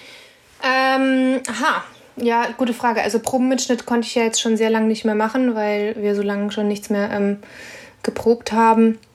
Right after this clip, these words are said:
Und habe ich auch im letzten Jahr nicht gemacht. Aber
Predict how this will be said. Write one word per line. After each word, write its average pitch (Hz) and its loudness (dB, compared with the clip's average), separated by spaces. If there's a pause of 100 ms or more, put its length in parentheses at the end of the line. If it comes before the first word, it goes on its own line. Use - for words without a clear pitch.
(260)
Und 196 -2
habe 208 4
ich 214 0
auch 196 -4
im 208 2
letzten 202 -2
Jahr 208 2
nicht 202 -2
gemacht. 208 -4 (680)
Aber 208 0